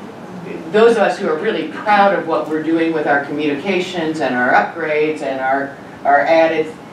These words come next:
team and our added volunteer satisfaction, I mean, who, how do we, I'm just throwing that out. Nobody has to answer right now, but I think we need to keep,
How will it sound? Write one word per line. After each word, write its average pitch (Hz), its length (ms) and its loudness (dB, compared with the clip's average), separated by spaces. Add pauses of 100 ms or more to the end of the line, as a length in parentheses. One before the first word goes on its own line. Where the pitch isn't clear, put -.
(760)
team 165 600 0 (440)
and 170 160 4
our 175 140 4
added 175 340 4
volunteer 170 540 2
satisfaction, 123 920 0 (160)
I 151 40 -10
mean, 160 180 0
who, 214 200 2 (520)
how 208 200 4
do 208 80 -4
we, 196 360 -2 (2000)
I'm - 160 2
just 214 160 -2
throwing 185 240 2
that 170 140 4
out. 160 240 2
Nobody 180 220 0
has 185 160 2
to 185 60 -2
answer 180 300 0
right 175 220 4
now, 165 240 2
but 160 80 4
I 160 140 4
think 202 180 -4
we 175 120 -4
need 180 220 -4
to - 140 -6
keep, 175 260 -6